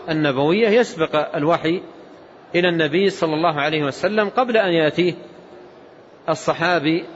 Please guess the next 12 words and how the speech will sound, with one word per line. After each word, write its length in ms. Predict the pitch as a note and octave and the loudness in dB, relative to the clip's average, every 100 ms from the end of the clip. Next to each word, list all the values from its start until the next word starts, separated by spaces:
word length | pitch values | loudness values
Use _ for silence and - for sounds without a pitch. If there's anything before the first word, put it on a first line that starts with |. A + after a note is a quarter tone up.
| - - - - - | -20 -20 -20 -20 -6
بالأمر 520 | D3+ F3 F3 E3 E3 | -4 -2 -2 -2 0
أو 120 | D3+ | 0
بالخبر. 500 | C#3+ D#3 E3+ D#3 C#3 - - - - - - - - - - - - | 0 -2 0 0 0 -4 -14 -20 -20 -20 -20 -20 -20 -20 -20 -18 -4
لكن 500 | D3+ F3 F3+ E3 F#3 A3 - - - - - - - | 0 0 0 -2 -4 -8 -20 -20 -20 -20 -20 -20 -8
ما 180 | C#3+ F3+ | -2 0
يفعله 520 | A3+ F3+ E3 D#3+ D3+ | 2 2 0 0 -2
الطرقية 600 | D3+ E3+ D#3 - G3 A#3+ | -2 0 0 0 -2 0
هذا 260 | G3+ G#3 F3+ | 0 0 0
نوع 240 | F#3+ E3 | 2 2
من 180 | D3 D3+ | 0 0
العدوان 600 | C#3+ C3+ C3 D#3 F3+ G#3 | 0 0 0 0 2 2
والجناية 680 | E3 C3+ C3 D3+ E3 E3 D3 | 0 0 0 2 2 2 0